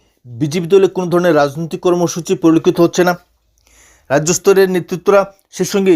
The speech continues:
জেলা এবং মণ্ডল স্তরের নেতৃত্ব সম্পূর্ণভাবে শীত ঘুমে ব্যস্ত রয়েছে। বরং রাজ্য গণতন্ত্র এটাই লক্ষ্য করছে যে বিজেপি দলে বেশিরভাগ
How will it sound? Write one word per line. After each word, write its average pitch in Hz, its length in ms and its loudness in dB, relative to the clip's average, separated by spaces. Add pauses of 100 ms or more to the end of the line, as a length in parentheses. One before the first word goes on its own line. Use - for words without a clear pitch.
(580)
জেলা 160 400 2 (140)
এবং 160 220 -2 (1080)
মণ্ডল 156 400 2
স্তরের 185 300 0
নেতৃত্ব 175 380 -2 (160)
সম্পূর্ণভাবে 165 640 -2
শীত 156 340 0
ঘুমে 156 260 -4
ব্যস্ত 139 280 -2
রয়েছে। 143 340 2 (1160)
বরং 202 220 2
রাজ্য 170 300 0
গণতন্ত্র 202 460 0 (100)
এটাই 208 240 2
লক্ষ্য 202 260 -2
করছে 208 240 -2
যে 208 120 -2 (480)
বিজেপি 160 420 -2
দলে 196 220 2 (100)
বেশিরভাগ 185 440 -2